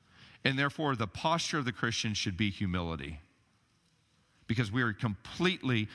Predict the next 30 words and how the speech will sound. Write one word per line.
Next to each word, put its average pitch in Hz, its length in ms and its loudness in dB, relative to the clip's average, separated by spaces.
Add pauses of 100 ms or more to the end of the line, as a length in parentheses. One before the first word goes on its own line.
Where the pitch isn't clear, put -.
(200)
dependent 117 580 0
on 110 160 0
Jesus 101 360 -2
Christ. 92 480 -4 (380)
The 151 100 4
way 160 300 2
that 240 200 0
we 196 120 0
are 170 100 2
saved, 135 400 0
by 107 140 2
the 110 100 0
way, 87 280 -2 (380)
is 151 200 4
it 135 240 0
ninety-nine 190 520 2
percent 170 360 -2
Christ 160 400 0
and 123 120 0
one 131 180 0
percent 147 420 -2
you? 165 280 0 (1080)
No. 143 400 4 (840)
It's 165 160 4
a 147 120 4
hundred 202 400 0
percent 214 360 2
Christ. 220 760 0 (880)
Christ 226 440 4
alone. 214 640 2